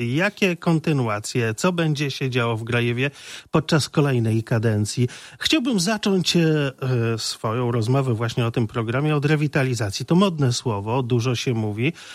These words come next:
No i cały czas od wielu lat, e, od kilku lat, o tak powiedzmy, trwa rewitalizacja centrum, e, Grajewa. Jakie są efekty tej pracy?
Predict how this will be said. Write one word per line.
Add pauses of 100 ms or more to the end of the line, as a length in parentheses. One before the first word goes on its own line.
(180)
No
i
cały
czas
od
wielu
lat,
e,
od
kilku
lat,
o
tak
powiedzmy,
trwa
rewitalizacja
centrum,
e,
Grajewa.
Jakie
są
efekty
tej
pracy?